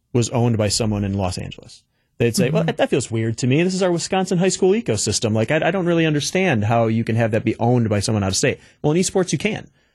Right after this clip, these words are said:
Speaker 1: Because if you have the platform to play the video games and you get an agreement that says, "Hey, uh,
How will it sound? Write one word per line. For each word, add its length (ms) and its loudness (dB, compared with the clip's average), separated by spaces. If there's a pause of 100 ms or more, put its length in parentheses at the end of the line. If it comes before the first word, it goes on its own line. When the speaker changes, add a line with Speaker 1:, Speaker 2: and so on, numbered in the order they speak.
(120)
Speaker 1:
Because 240 2
if 80 -2
you 100 2
have 100 -2
the 80 -2
platform 720 -4
to 80 -4
play 240 2
the 80 -2
video 320 -4
games 480 -4
and 80 2
you 100 2
get 160 0
an 80 -2
agreement 360 -2
that 100 -2
says, 200 0
"Hey, 220 -2 (320)
uh, 380 -2